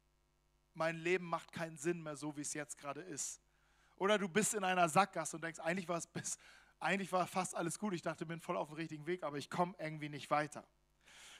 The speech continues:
Also, wie, wie kann es weitergehen?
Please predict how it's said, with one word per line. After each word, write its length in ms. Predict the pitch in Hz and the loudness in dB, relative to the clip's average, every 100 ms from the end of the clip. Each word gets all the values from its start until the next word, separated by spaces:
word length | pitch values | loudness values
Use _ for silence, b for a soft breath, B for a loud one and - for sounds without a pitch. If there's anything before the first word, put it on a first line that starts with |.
| B | B
Also, 500 | 175 202 190 156 127 117 _ B B - | 8 10 8 2 -2 -6 _ B B -2
wie, 340 | 190 240 247 _ _ | 2 2 0 _ _
wie 180 | 156 233 | -2 -2
kann 240 | - 220 | 2 2
es 160 | 214 - | 2 6
weitergehen? 640 | 180 190 175 156 156 139 | 6 6 4 0 -4 -6